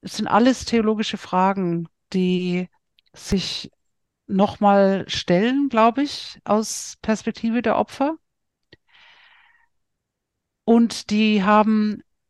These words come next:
mindestens so viel Gewicht und Wert und vielleicht wahrscheinlich sogar mehr Gewicht und Wert als die Frage nach der Schuld der Täter und der Institution. Also ich, also das, was wir, worüber wir gesprochen haben, ist ein,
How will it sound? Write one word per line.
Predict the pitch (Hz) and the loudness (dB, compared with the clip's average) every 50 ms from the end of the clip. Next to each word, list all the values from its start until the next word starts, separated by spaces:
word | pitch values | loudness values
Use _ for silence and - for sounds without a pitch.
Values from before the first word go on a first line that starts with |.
| _ _ _ _ _ _ _ _ _ _ _ _ 208 | _ _ _ _ _ _ _ _ _ _ _ _ 2
mindestens | 214 240 247 262 - - 247 - | 4 6 6 4 2 0 -2 -2
so | - 226 | -2 -4
viel | - - - 226 220 220 220 214 208 208 202 - _ _ _ _ _ _ _ _ - _ | -4 -2 0 2 4 6 6 6 4 2 0 -4 _ _ _ _ _ _ _ _ -4 _
Gewicht | 196 185 165 175 233 294 294 - - - - - - - | -2 -2 2 2 2 2 2 0 -6 -8 -8 -10 -10 -4
und | - 202 175 170 | -4 -6 -2 0
Wert | 185 202 240 254 214 180 180 - - - - - - - | 2 4 6 6 4 4 2 -2 -8 -10 -10 -12 -10 -12
und | 185 | -10
vielleicht | - - 208 160 - - - | -4 0 0 0 0 -2 0
wahrscheinlich | 175 175 170 - - 196 202 214 214 - | 0 0 2 2 2 2 4 2 0 -2
sogar | - 196 185 196 180 | -2 0 2 2 2
mehr | 175 185 196 220 240 254 | 2 2 4 4 4 2
Gewicht | 226 220 175 185 202 - - - | 0 -2 0 -2 -2 -2 -4 -6
und | 180 180 165 - | -6 -6 0 2
Wert | 180 180 180 180 202 220 - - - - | 4 4 6 4 4 2 0 -8 -6 0
als | - 175 175 185 185 - - | 2 2 2 2 0 -4 -6
die | - 175 | -6 -6
Frage | - - 175 165 175 185 185 202 196 185 185 | -4 -2 0 2 2 2 2 2 2 2 2
nach | 185 180 180 180 - - - - - _ _ _ | 2 4 2 2 2 0 -10 -16 -16 _ _ _
der | - 175 165 | 0 0 0
Schuld | - - - 220 226 233 226 - - | 0 -2 2 2 2 2 2 2 2
der | 185 180 180 175 175 175 175 - - _ _ _ _ _ _ _ | 4 4 4 4 2 0 -2 -6 -10 _ _ _ _ _ _ _
Täter | - - 180 180 185 - 196 190 180 180 - - | -2 0 2 2 2 2 2 2 4 2 0 0
und | - 185 185 165 - - - | 0 -2 -2 -2 -4 -4 0
der | 190 175 | 0 0
Institution. | - 190 185 - 185 - 180 - - - - 214 190 175 175 156 | 0 -2 -4 -6 -8 -8 -8 -8 -4 0 2 2 2 2 2 2
Also | 147 170 170 170 | 2 2 2 0
ich, | 170 135 190 - - - - - - _ _ _ _ _ _ _ _ _ _ _ _ _ _ _ _ _ | 0 0 -2 -2 -4 -6 -12 -16 -20 _ _ _ _ _ _ _ _ _ _ _ _ _ _ _ _ _
also | - 208 190 175 | -4 -4 -4 0
das, | - 202 - - | -2 -2 2 2
was | 214 196 - 214 | 0 0 2 2
wir, | 214 202 180 - | 2 2 2 0
worüber | 190 180 233 208 220 208 175 - | -2 -2 2 2 2 0 0 0
wir | 185 208 | 0 0
gesprochen | 196 208 - - - 240 277 269 | 0 0 -6 -2 2 2 4 4
haben, | 247 220 | 4 2
ist | 208 208 - - | 0 -4 -6 -6
ein, | 214 202 | -8 -8